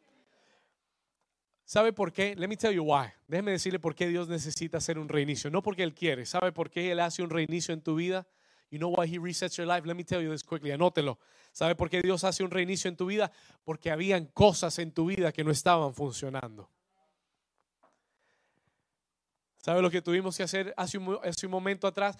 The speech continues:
¿Sabe lo que sucede cuando un sistema es, ha ac-, ha acumulado y se traba? Hay que reiniciarlo. You have to reset it. Hay que reiniciarlo porque hay cosas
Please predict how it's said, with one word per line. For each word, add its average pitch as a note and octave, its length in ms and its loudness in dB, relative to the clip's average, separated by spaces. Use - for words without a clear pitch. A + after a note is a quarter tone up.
¿Sabe G#3+ 240 2
lo G#3+ 120 0
que F#3 140 0
sucede G#3 540 2
cuando E3+ 300 2
un G3 240 2
sistema G#3 960 4
es, E3 240 -4
ha F#3 160 4
ac-, - 320 0
ha F#3 80 2
acumulado F#3+ 840 4
y F#3+ 60 -2
se E3+ 180 0
traba? G3+ 640 2
Hay E3 160 -2
que E3+ 160 -4
reiniciarlo. D#3 800 0
You C#3+ 160 -4
have D#3 140 -2
to D3 80 -8
reset D3 440 -4
it. A#2+ 120 -14
Hay D#3+ 100 2
que E3+ 140 0
reiniciarlo E3 920 0
porque D#3+ 240 2
hay E3+ 120 2
cosas A3 560 4